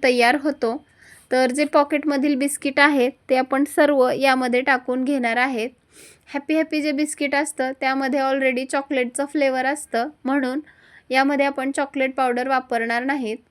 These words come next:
तर बिस्किट जे आहे ते आपण त्याचा चुरा करून मिक्सरच्या भांड्यामध्ये टाकून घेणार आहेत. तर सर्व बिस्किटाचा आपण चुरा करून घेतला आहे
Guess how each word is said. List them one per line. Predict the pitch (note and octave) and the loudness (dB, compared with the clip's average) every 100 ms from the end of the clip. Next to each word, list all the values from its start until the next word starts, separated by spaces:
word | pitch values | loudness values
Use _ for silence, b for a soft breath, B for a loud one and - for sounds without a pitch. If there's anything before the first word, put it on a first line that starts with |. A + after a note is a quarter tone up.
| _ _ _ _ _ _ - | _ _ _ _ _ _ -6
तर | B3 | -4
बिस्किट | A#3+ C#4 C#4+ - C#4 | -2 -4 -6 -6 -4
जे | D4 | -2
आहे | D4+ E4 | 0 0
ते | C4 C4+ | -2 -4
आपण | C4+ C4+ C4+ | -4 -6 -4
त्याचा | C4 C4 | -4 -4
चुरा | C4+ D#4 C4 C4 | -4 -4 0 0
करून | C4+ C#4 B3 C#4 - | 2 0 0 -4 -10
मिक्सरच्या | B3 B3 B3+ A#3+ B3+ | -12 -6 -4 -4 -4
भांड्यामध्ये | C4 C#4 B3 A#3+ A#3 B3 | -2 -2 -2 -2 -2 -2
टाकून | C4 B3 A#3+ B3+ | -2 -2 -4 -2
घेणार | C#4 C4+ A#3+ | 0 0 2
आहेत. | B3+ C4 A#3+ B3 _ _ _ _ _ _ _ _ _ _ _ _ _ _ _ _ _ _ _ _ _ _ _ _ _ b b b b - | 0 0 -2 -6 _ _ _ _ _ _ _ _ _ _ _ _ _ _ _ _ _ _ _ _ _ _ _ _ _ b b b b -2
तर | |
सर्व | B3+ D#4 C#4 C#4+ | 2 6 8 8
बिस्किटाचा | C#4+ E4 - D#4 D4+ D#4 | 6 2 0 2 2 2
आपण | D4 C4+ C#4 | 0 0 -2
चुरा | - C4+ C4+ | 2 4 4
करून | C4+ C#4 C4+ | 4 2 4
घेतला | D4 D4+ A3+ A#3 | 2 2 2 2
आहे | C#4+ C#4 A#3 | 2 2 0